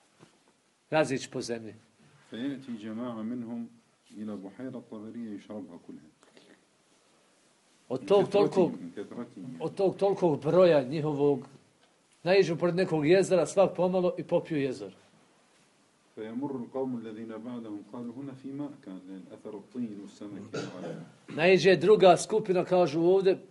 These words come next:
Speaker 1: još je malo vlage ima," i tako dalje, vide na dnu dole, prte se još ribe pomalo, kažu: "Ovdje izgleda nekad voda bila."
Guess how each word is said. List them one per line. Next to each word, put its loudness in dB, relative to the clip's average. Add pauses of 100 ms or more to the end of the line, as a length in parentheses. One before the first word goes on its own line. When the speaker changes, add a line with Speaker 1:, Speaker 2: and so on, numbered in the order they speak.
(680)
Speaker 1:
još 0
je 0
malo 4
vlage 6
ima," 2
i 0
tako 0
dalje, 2
vide -2 (420)
na -8
dnu -4
dole, 0 (1600)
prte -4
se -4
još -4
ribe -2
pomalo, -4
kažu: -4
"Ovdje 2
izgleda 4
nekad -6
voda 0
bila." -6